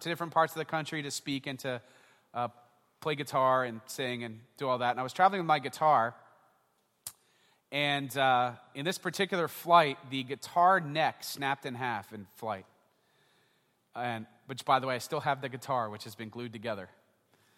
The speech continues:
Um, it's the resurrection guitar. But the whole neck snapped off. And, uh, I opened my guitar case in the parking lot of the airport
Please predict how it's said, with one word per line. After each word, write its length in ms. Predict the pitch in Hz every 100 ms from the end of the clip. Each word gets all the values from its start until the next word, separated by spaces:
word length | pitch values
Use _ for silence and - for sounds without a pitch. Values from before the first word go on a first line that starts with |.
| _ _ _ _ _ _ -
Um, 460 | 139 131 123 117 107 _ _ -
it's 180 | 120 -
the 260 | 120 107 107
resurrection 500 | 120 123 123 - 110
guitar. 320 | 101 90 - _ _ _ _ _ _ _ _ _ _ _ 170
But 160 | 165
the 100 | 170
whole 220 | 151 214
neck 340 | 202 190 190 - - - - - -
snapped 520 | - - 170 160 -
off. 320 | 156 127 101 - - _ _ _ _ _ _ _ _ _ _ 147
And, 320 | 151 151 151
uh, 360 | 147 135 131 120 - _ _ _ _ _ _ _ _ _ _ -
I 160 | 139 147
opened 360 | 175 190 190
my 100 | 175
guitar 320 | 151 143 170 170
case 260 | 170 151
in 80 | 156
the 60 | 143
parking 320 | 160 160 156
lot 180 | 139 135
of 60 |
the 100 | 131
airport 440 | 135 131 127 110